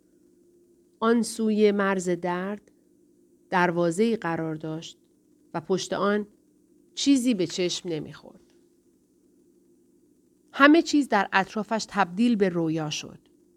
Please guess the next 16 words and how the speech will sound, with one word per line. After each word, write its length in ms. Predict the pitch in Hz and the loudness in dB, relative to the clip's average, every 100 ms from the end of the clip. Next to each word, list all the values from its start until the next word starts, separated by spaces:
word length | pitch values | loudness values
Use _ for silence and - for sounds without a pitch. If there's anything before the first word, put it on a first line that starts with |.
| _ _ _ _ _ _ _ _ - | _ _ _ _ _ _ _ _ 4
باغ 220 | 202 196 | 6 6
بزرگی 640 | 196 190 185 226 226 214 | 4 2 2 2 2 0
با 180 | 202 185 | 0 0
روشنایی 640 | 175 175 - 170 160 160 180 | 0 -2 -2 -2 0 0 0
اندک. 800 | 170 151 151 151 143 - - _ _ _ _ _ _ _ _ _ _ _ - | 0 -2 -2 -4 -8 -14 -20 _ _ _ _ _ _ _ _ _ _ _ -4
رودخانه 720 | 208 220 - 208 196 202 226 | 2 2 2 -2 0 2 0
تاریک. 800 | 220 180 160 160 156 156 _ _ _ _ _ _ _ _ _ _ _ _ _ _ _ _ _ - | -2 -4 -4 -4 -8 -14 _ _ _ _ _ _ _ _ _ _ _ _ _ _ _ _ _ -2
یک 260 | 214 202 | 0 0
زوج 320 | 196 214 202 | 2 4 4
جوان 560 | 202 190 170 160 175 175 _ _ _ | 2 0 -2 0 -2 -4 _ _ _
غیر 260 | 269 302 254 | 0 2 4
از 180 | 208 185 | 2 2
زوجی 340 | 202 202 180 | 2 2 0
که 180 | - 185 | -4 -2
راه 300 | 165 170 156 | 2 0 0
می‌رفتند. 800 | 170 160 151 - 160 147 147 _ | -6 -6 -8 -10 -12 -12 -14 _